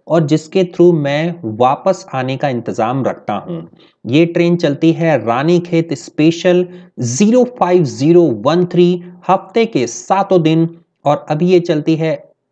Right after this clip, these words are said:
आपकी बीस बीस पर, यानी कि आठ बज के बीस मिनट पर रात के टाइम दिल्ली के एंड से और आपको पहुंचा देती है काठगोदाम।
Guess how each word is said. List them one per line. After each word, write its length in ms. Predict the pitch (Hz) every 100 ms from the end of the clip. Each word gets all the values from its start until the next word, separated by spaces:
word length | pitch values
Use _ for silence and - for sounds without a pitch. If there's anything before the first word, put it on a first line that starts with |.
| -
आपकी 380 | 135 139 -
बीस 500 | 143 110 151 208 196 -
बीस 340 | 120 185 208
पर, 280 | - 160 156 - - _
यानी 180 | 127 143
कि 120 | 151 -
आठ 240 | 139 180
बज 180 | 160 160
के 100 | -
बीस 460 | 113 107 170 180 -
मिनट 220 | 151 143
पर 340 | - 135 117 117
रात 260 | 127 180
के 100 | 175
टाइम 340 | 156 135 131 139 - - -
दिल्ली 340 | 120 180 226
के 140 | 214 196
एंड 160 | 180
से 520 | 180 - 180 180 - - _
और 180 | 143 151 -
आपको 540 | 143 147 - 156 165 170 165 _ _
पहुंचा 340 | 135 139 151
देती 320 | 151 147 143 139
है 200 | 135 127
काठगोदाम। 800 | - 165 175 147 135 135 139